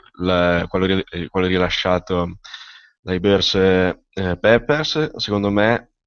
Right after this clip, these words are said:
aggiungendo quello che, al, che loro mancano, eh, ovvero tanta pass rush. L'anno scorso hanno dimostrato, hanno fatto tanta fatica, soprattutto quando non c'era Matthews. E, però s-, l'u-, l'unico dubbio che rimane ol-, è il fatto che,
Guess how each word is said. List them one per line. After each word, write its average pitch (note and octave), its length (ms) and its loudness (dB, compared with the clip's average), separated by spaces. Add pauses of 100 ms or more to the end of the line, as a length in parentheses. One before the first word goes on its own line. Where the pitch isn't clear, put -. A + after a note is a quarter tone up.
aggiungendo G#2 460 0
quello G2+ 500 0
che, G2 300 2
al, G2 100 2
che - 120 -10
loro G2 200 0
mancano, E2+ 640 -4
eh, C#2+ 60 -4
ovvero E2+ 400 -2
tanta F2 300 -2
pass - 260 -4
rush. F#2 240 0
L'anno F2+ 200 -2
scorso F2+ 280 -8
hanno F2+ 100 -6
dimostrato, F2+ 320 -4
hanno F#2+ 100 -6
fatto F2+ 200 -6
tanta F2 260 -6
fatica, - 480 -4
soprattutto F#2+ 360 -6
quando F2+ 220 -2
non F2+ 120 -4
c'era F2+ 260 -2
Matthews. F2 560 -4 (800)
E, F2+ 640 2 (840)
però G#2+ 180 2
s-, A2 140 0
l'u-, G#2 260 4
l'unico G#2+ 360 0
dubbio A2 260 0
che - 100 -4
rimane A2 440 0
ol-, G2+ 300 -4 (320)
è F#2 120 -4
il F#2 100 2
fatto F2+ 460 -2
che, F#2+ 640 -2